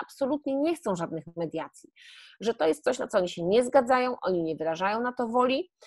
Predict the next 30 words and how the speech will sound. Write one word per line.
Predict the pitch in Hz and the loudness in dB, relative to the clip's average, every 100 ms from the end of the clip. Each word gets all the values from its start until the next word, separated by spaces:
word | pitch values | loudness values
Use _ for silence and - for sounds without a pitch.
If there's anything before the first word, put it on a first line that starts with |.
| - - - | -20 -2 2
oni | 320 269 | 4 4
uważają, | 214 220 202 190 175 | 6 6 6 4 2
że | 165 - | -2 -6
spór | - 185 | -4 0
jest | 170 170 | 0 -2
już | 170 | -8
na | 175 | -8
takim | - 226 262 - 208 | 0 2 2 0 -4
etapie | - - 156 160 | -4 -4 -6 -6
i | 160 | -8
na | 175 | -4
takim | 220 240 226 | -4 -2 -4
poziomie, | 220 240 349 392 | -2 0 0 -2
że | |
pozostaje | 330 254 233 - 214 208 | -2 -4 -4 -2 -2 -2
tylko | 180 175 | -2 -2
droga | 160 165 156 | 0 0 -2
sądowa | - 165 156 160 240 - _ _ | -6 -8 -6 0 0 -2 _ _
i | 226 190 | -6 -2
to, | - 320 | 0 0
że | 240 | 0
zostało, | 202 - 233 214 196 | -4 -2 4 6 4
to, | 240 | 4
że | 240 | 0
oni | 214 190 | 0 -2
przyszli, | 165 - 359 - 185 | -4 -4 -4 -2 -4
zrobili | 185 185 202 | -4 -4 -6
tylko | 247 254 | -4 0
uprzejmość | 220 - 226 220 | 0 0 -4 -4
mediatorowi, | 214 190 202 - 214 180 156 220 359 | -4 2 2 4 2 2 2 -2 -4